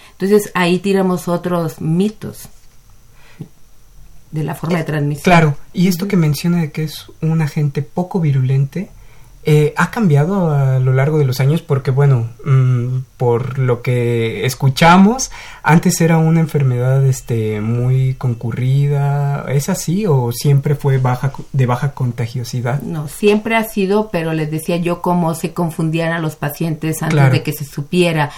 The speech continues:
Speaker 1: antes de que el doctor Hans-, este, eh, Hansen descubriera este,
Speaker 2: Ah, claro.
Speaker 1: ese bacilo, pues no se conocía qué era,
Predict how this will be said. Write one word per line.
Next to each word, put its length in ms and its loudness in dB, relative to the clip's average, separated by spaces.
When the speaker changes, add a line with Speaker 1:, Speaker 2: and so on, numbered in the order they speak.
Speaker 1:
antes 260 0
de 120 -2
que 80 -4
el 60 -2
doctor 380 -4
Hans-, 340 -4
este, 840 -4
eh, 240 -6
Hansen 340 -2
descubriera 960 -4
este, 640 -8
Speaker 2:
Ah, 280 4
claro. 200 0
Speaker 1:
ese 140 -2
bacilo, 500 0
pues 160 -2
no 100 0
se 140 -8
conocía 560 -4
qué 220 -2
era, 180 0